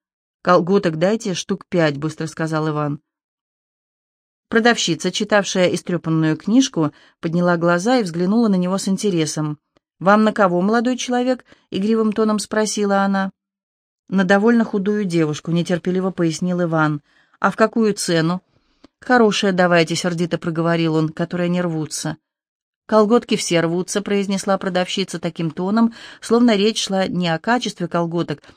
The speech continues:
а о бренности бытия. И, бросив на него очередной игривый взгляд, предложила:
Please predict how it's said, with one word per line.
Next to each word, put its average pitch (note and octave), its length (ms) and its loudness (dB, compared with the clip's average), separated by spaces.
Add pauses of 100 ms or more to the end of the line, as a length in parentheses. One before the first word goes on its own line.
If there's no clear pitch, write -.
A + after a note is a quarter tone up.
а F3+ 140 2
о F3+ 40 6
бренности F3+ 480 -2
бытия. F#3 600 -4 (760)
И, F#3 80 0
бросив F#3+ 460 2
на F3 60 0
него F3 240 0
очередной F3 540 0
игривый F3 420 -2
взгляд, F#3 360 -2
предложила: F3+ 680 0